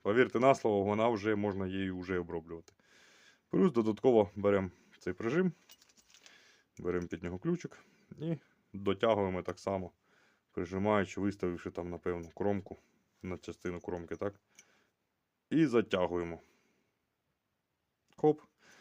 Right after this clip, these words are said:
з відчуттям. Ось таким чином воно сюди сідає. Тобто, другими словами, виходить вже подвійний прижим. Не знаю, побачимо,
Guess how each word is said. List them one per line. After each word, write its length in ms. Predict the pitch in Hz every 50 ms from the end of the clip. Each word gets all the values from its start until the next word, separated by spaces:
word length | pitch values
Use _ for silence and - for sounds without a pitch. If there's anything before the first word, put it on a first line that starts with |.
| - _ _ -
з 60 | 95
відчуттям. 500 | 98 98 98 - 110 101 - 98 87 85 78 - - - - - - _ _ _ _ _ _ _ _ _ - - - - _ _ _ _ _ _ -
Ось 200 | - - 160 151
таким 280 | - 101 98 - 101 95
чином 300 | - 135 123 113 101 92
воно 160 | 90 98 104
сюди 280 | 101 - 95 92 101
сідає. 400 | 92 - 98 90 90 87 87 87 87 - _ _ _ _ _ _ _ _ _ _ _ _ _ _ _ _ _ _ _ _ _ _ -
Тобто, 260 | 107 107 101 - -
другими 360 | 90 98 98 110 101 98 90
словами, 380 | - - 131 160 190 190 175 160
виходить 500 | 143 120 104 - - 160 156 147 104 98
вже 200 | 90 98 131 139
подвійний 420 | - - 92 90 107 123 117 110
прижим. 400 | 98 - 98 95 87 90 87 87 - _ _ _ _ _ _ - - - - - - - - - - - - _ _ _ _ _ _ _ _ -
Не 140 | - 160 123
знаю, 220 | 113 107 92 85
побачимо, 520 | 104 139 202 226 226 - 214 185 175 147